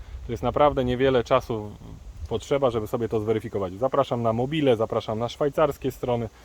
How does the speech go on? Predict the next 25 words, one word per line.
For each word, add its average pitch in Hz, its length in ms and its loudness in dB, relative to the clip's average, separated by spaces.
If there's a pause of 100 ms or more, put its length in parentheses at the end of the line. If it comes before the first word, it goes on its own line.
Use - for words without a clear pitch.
(240)
Wersje 135 480 2
europejskie 127 640 2
tych - 240 -2
samochodów 120 560 0
są 107 160 -4
sporo 156 320 2
droższe 117 400 0
od 113 100 -2
wersji, 113 440 -2 (640)
e, 107 320 0
z 110 60 -6
U 131 140 6
S 123 160 2
A. 92 140 2 (160)
Nie 135 260 0
wiem, 151 160 0
od 127 100 -2
czego 135 240 2
to 131 100 -2
zależy, 131 380 4
po 117 120 -4
prostu, 117 400 -2 (480)
e, 107 300 0
taką 113 580 2
opinię 120 440 -2